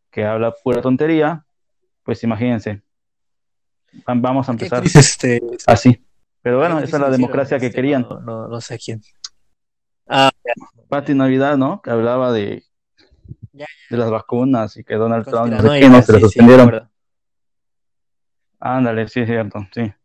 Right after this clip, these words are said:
Speaker 1: Y bueno, y no es la única conspiranoica, pues, si ven las redes sociales, hay muchas páginas en YouTube, hay muchas páginas de conspiraciones, y no han sido bloqueadas, pero estas les incomodan, y bueno,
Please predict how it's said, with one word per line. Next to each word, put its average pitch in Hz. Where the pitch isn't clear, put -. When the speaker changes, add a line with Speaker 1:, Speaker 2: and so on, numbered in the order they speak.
Speaker 1:
Y 139
bueno, 170
y 135
no 135
es 165
la 156
única 135
conspiranoica, 117
pues, 107
si 110
ven 117
las 131
redes 135
sociales, 131
hay 117
muchas 120
páginas 123
en 113
YouTube, 120
hay 120
muchas 117
páginas 117
de 107
conspiraciones, 123
y 123
no 135
han 139
sido 147
bloqueadas, 147
pero -
estas 127
les 123
incomodan, 135
y 110
bueno, 131